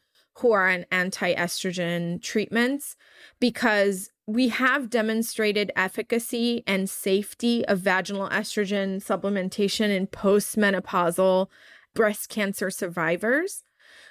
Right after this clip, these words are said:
But there isn't a lot of data about what we do with perimenopausal or premenopausal women who have breast cancer who are on anti-estrogen treatment.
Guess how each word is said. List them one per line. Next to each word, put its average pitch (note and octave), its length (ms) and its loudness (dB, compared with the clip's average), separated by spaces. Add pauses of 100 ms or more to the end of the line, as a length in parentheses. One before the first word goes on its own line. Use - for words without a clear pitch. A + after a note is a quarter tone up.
(120)
But A#3+ 220 2 (120)
there G#3+ 340 0
isn't D4 340 0
a C4+ 60 2
lot G3 260 2
of G3+ 180 0
data F#3 380 2
about F#3 280 0
what A3 220 2
we A3 140 0
do G3 200 2
with F#3+ 220 0
perimenopausal F#3 1000 0
or E3+ 180 4
premenopausal F#3+ 800 0
women F3+ 400 2
who F#3 280 2
have F3 320 0
breast F#3 340 -2
cancer F3 460 -2
who G3 120 -2
are F#3 140 2
on F3 80 -4
anti-estrogen E3 920 -2
treatment. C#3+ 480 -4